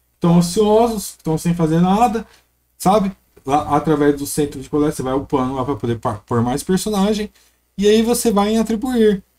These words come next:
E, é, e vai gerando passivamente pra você a mais, sabe?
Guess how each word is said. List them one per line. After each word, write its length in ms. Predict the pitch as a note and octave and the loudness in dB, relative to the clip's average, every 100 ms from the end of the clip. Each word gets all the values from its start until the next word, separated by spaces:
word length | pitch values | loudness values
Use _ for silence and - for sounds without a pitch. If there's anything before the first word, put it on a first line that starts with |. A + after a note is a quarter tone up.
| _ | _
E, 320 | E3+ F3 F#3+ | 0 4 4
é, 80 | F3+ F3+ F3+ | 6 4 4
e 120 | G3 | 2
vai 200 | F3 F3+ | 4 4
gerando 380 | F3+ F#3+ F3 F3 | 4 4 2 0
passivamente 720 | F#3+ F#3 F#3 E3+ F#3+ F#3 F#3 | 0 -2 -2 0 2 0 -2
pra 100 | - | -2
você 380 | F#3 F#3+ - F#3+ | -2 0 0 -2
a 200 | E3+ F3 | -2 0
mais, 520 | G3 F3 A#2 - - _ - | 0 0 -4 -10 -18 _ -16
sabe? 280 | - - | -8 -8